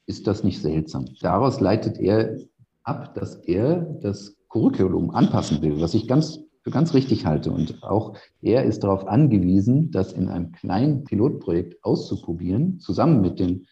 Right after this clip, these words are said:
gegenwärtigen Schülern und der Stelle, die für dieses internationale Baccalaureat zuständig ist. Und so ähnlich wird das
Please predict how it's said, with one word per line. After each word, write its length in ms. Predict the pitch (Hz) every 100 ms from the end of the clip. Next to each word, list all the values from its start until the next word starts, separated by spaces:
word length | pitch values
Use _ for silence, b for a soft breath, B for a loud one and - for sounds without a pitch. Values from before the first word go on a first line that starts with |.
| B _ _ _
gegenwärtigen 1120 | 123 156 82 82 82 - 82 85 - - - -
Schülern 520 | - 107 123 135 127
und 540 | 127 95 101 - - B B B -
der 120 | 82
Stelle, 320 | - - 123
die 140 | 113 104
für 160 | -
dieses 360 | 98 85 85 85
internationale 600 | 98 95 95 92 95 92
Baccalaureat 640 | 90 87 92 92 92 87
zuständig 420 | 101 90 85 80
ist. 140 | - -
Und 140 | 110
so 60 | 135
ähnlich 440 | 117 151 131 -
wird 140 | 110 120
das 200 | 113